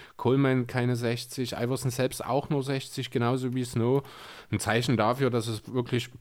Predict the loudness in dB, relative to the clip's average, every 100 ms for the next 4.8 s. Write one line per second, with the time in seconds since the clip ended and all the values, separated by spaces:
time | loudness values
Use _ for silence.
0 | -20 _ _ _ _ 0 2 4 2 0
1 | -4 -2 2 4 4 2 0 0 0 -2
2 | -4 -4 -2 -2 0 0 0 -2 -2 -4
3 | 0 0 0 0 2 2 2 2 2 2
4 | 4 4 4 2 2 2 2